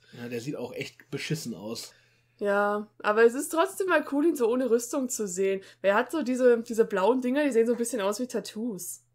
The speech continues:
Speaker 1: Ja, aber es soll, glaub ich, einfach nur eine, ein Sch-, irgendwie vortretende Adern oder so sein.
Speaker 2: Ja.
Speaker 1: Aber es ist definitiv nicht gesund, wenn man durch deine, ähm, ach Gott, wie heißen sie? Die beiden Knochen des Unterarms.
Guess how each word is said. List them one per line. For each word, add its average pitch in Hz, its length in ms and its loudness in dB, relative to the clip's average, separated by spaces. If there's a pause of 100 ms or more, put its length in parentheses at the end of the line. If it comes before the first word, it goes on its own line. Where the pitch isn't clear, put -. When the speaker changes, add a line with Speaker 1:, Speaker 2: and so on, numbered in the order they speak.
(260)
Speaker 1:
Ja, 113 240 -4
aber 120 100 -4
es - 160 -10
soll, 120 340 -8
glaub 120 180 -8
ich, 120 100 -10
einfach 117 260 -12
nur 113 280 -8
eine, 113 240 -8
ein 107 280 -12
Sch-, - 260 -10
irgendwie 110 560 -12 (640)
vortretende 120 680 -4
Adern 107 420 -6
oder 107 220 -8
so 107 140 -10
sein. 110 420 -10 (800)
Speaker 2:
Ja. 226 380 0 (120)
Speaker 1:
Aber 196 180 8
es 208 100 8
ist 185 160 -2
definitiv 208 520 0
nicht 208 240 0
gesund, 170 460 2
wenn 156 100 4
man 151 220 0
durch 190 420 0
deine, 151 800 2
ähm, 135 600 -6 (560)
ach - 120 -14
Gott, 117 200 -6
wie 110 100 -4
heißen 113 280 -8
sie? 101 320 -16
Die 120 80 -10
beiden 120 320 -6
Knochen 123 400 -6
des 104 100 -12
Unterarms. 98 760 -12